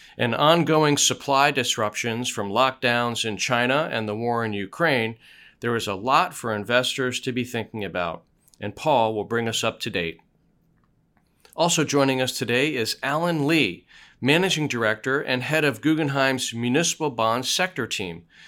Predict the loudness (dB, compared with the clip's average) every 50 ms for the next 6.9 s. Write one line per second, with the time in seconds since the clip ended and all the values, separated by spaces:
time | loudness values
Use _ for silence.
0 | -20 -16 _ -2 -2 0 0 0 0 2 2 2 2 0 -4 -4 0 2 2 4
1 | 4 2 0 -2 -2 -2 -2 -2 -2 -4 -6 -6 -4 -4 -4 -4 -6 -6 -4 -2
2 | 0 0 0 0 0 -2 -4 -4 -2 0 0 0 0 -2 -4 -4 -4 -2 -4 -6
3 | -6 -2 -2 -2 -2 0 -4 -2 -2 0 0 0 0 -2 -4 -6 -8 -6 0 0
4 | 2 2 2 0 -2 -4 -8 -4 -2 -2 -2 -2 -4 -6 -4 -4 -4 -4 -6 -8
5 | -8 -8 -8 -4 -2 -2 -2 -2 -4 -8 -8 -6 -6 -6 -6 -8 -10 -8 -8 -6
6 | -6 -6 -6 -6 -6 -6 -4 -2 -2 -2 -2 -2 -4 -6 -8 -8 -10 -10